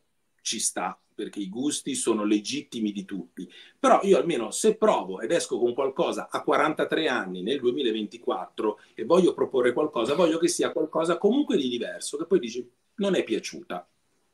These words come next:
e mi rimane lì. L'ho fatto, magari fra vent'anni qualcuno dirà, "Cazzo che genio, l'avevamo fatti questi del buio vent'anni fa", oppure, "Spero, piaccia da subito e quindi magari me lo godo un po', riesco a portarlo in giro e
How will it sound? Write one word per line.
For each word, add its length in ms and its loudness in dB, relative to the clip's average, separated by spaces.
e 100 -2
mi 160 6
rimane 320 6
lì. 280 -4
L'ho 140 0
fatto, 680 2
magari 480 4
fra 240 4
vent'anni 640 4
qualcuno 440 2
dirà, 300 6
"Cazzo 240 0
che 140 4
genio, 580 0
l'avevamo 380 -2
fatti 460 -4
questi 300 0
del 180 2
buio 280 4
vent'anni 460 2
fa", 300 -2
oppure, 720 6
"Spero, 520 0
piaccia 440 0
da 120 4
subito 560 0
e 80 2
quindi 320 -8
magari 400 -8
me 120 2
lo 120 8
godo 320 2
un 100 -4
po', 240 -4
riesco 320 -6
a 40 -14
portarlo 420 -8
in 100 -4
giro 420 -6
e 60 -20